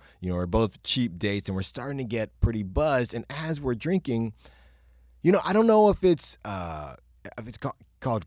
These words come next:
K, I'm assuming it's K-pop. You know, I don't, I don't really know, but, um, I'm not gonna lie, the same way a lot of people say that rap sounds the same and country sounds the same. Like, it's not, no, n-, not a knock on K-pop or anything.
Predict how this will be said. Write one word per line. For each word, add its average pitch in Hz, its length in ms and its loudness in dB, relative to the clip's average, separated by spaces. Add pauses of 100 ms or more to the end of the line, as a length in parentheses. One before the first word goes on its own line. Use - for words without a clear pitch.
K, 127 320 0
I'm 120 160 2
assuming 143 340 2
it's 98 260 -2
K-pop. 156 720 2
You 131 120 4
know, 123 120 6
I 117 140 6
don't, 127 100 2
I 120 80 2
don't 131 160 0
really 127 280 0
know, 123 480 2
but, 110 360 2 (540)
um, 104 680 2 (720)
I'm 151 80 4
not 202 140 6
gonna 185 120 6
lie, 185 220 6
the 104 100 0
same 139 320 0
way 135 140 4
a 123 60 2
lot 117 180 0
of 110 40 -6
people 110 200 -2
say 107 300 -2
that 82 220 -4
rap 110 240 -2
sounds 110 340 -4
the 95 60 -10
same 107 480 -2
and 73 320 -10
country 117 220 -2
sounds 107 240 -4
the 95 60 -8
same. 110 360 0
Like, 95 220 -2 (220)
it's 147 160 0
not, 175 260 4
no, 151 240 4 (100)
n-, 135 220 -4 (100)
not 165 200 2
a 131 40 4
knock 127 400 2
on 110 340 0
K-pop 117 520 -2
or 101 80 -2
anything. 107 520 -2